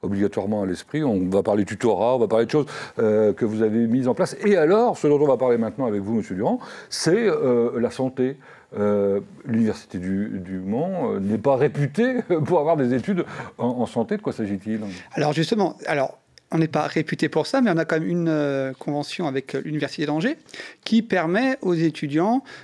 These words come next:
Speaker 2: euh, bah, d'accéder à la première année de formation, euh, médicale, hein, ce qu'on appelle, euh, soit par la filière, euh, pass, donc c'est le parcours d'accès spécifique santé, soit par la licence accès santé. Mais, euh, bah, quand on regarde un petit peu le panorama des formations et également les travaux de recherche qui sont réalisés par les collègues,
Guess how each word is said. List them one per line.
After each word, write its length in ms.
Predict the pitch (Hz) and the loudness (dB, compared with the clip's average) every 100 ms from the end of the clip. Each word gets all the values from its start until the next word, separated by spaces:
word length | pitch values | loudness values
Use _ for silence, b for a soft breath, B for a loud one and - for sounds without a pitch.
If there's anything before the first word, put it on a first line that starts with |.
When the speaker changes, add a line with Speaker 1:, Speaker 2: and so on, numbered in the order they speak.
| B 135 | B -2
Speaker 2:
euh, 220 | 127 123 | 0 0
bah, 140 | 131 | 0
d'accéder 640 | 135 151 - 151 180 226 | -2 -4 -2 0 2 2
à 60 | 190 | 2
la 240 | 135 135 | 0 0
première 360 | 131 - 156 156 | -2 -4 -2 0
année 120 | 160 | -2
de 60 | 190 | -2
formation, 720 | - 151 151 - 190 190 160 | -4 -4 -4 -4 -2 0 -2
euh, 200 | 135 131 | -2 -4
médicale, 480 | 143 156 170 143 120 - | -4 -4 -4 -4 -6 -8
hein, 100 | 147 | -8
ce 80 | - | -6
qu'on 140 | 139 | -8
appelle, 340 | 131 - 147 131 | -8 -4 -2 -2
euh, 80 | 123 B - | -4 B -6
soit 240 | - 196 | -2 0
par 100 | 147 | 0
la 80 | 143 | -2
filière, 440 | - 151 147 131 | -2 0 0 0
euh, 200 | 127 123 | 0 0
pass, 320 | 120 175 214 | 0 -4 -4
donc 140 | - 143 | -6 -8
c'est 140 | 143 | -4
le 80 | 135 | -4
parcours 400 | - 135 - 147 | -4 -6 -2 -2
d'accès 280 | 135 - 139 | -2 -4 -8
spécifique 460 | - 147 - 160 | -4 -6 -6 -8
santé, 400 | - 139 139 240 B B - | -10 -10 -4 -6 B B -4
soit 220 | - 202 | -2 0
par 80 | 175 | 0
la 80 | 165 | -2
licence 420 | 156 - 196 - | -2 -4 -6 -4
accès 280 | 165 - 185 | -6 -2 -2
santé. 360 | - 170 151 - _ B B B | -2 -6 -8 -12 _ B B B
Mais, 340 | 175 208 262 240 | 0 2 2 2
euh, 280 | 151 147 143 | 2 2 2
bah, 120 | 143 | 0
quand 220 | 175 - | -2 -2
on 20 | |
regarde 160 | 240 254 | 0 2
un 60 | 190 | 0
petit 160 | 190 | 0
peu 80 | 247 | 0
le 80 | 220 | 2
panorama 500 | 180 175 170 196 220 | 2 2 2 2 0
des 120 | 147 | 0
formations 520 | - 170 175 - 302 285 | 0 0 0 0 0 2
et 120 | 151 | 2
également 280 | 151 165 208 | 2 0 0
les 80 | 170 | -2
travaux 240 | - 165 | -2 0
de 40 | |
recherche 380 | 160 165 277 262 | 2 0 0 -2
qui 100 | - | -4
sont 140 | - 165 | -4 -2
réalisés 360 | 143 143 156 | 0 0 0
par 140 | - 127 | 0 -2
les 80 | |
collègues, 300 | 131 190 262 | 0 0 -2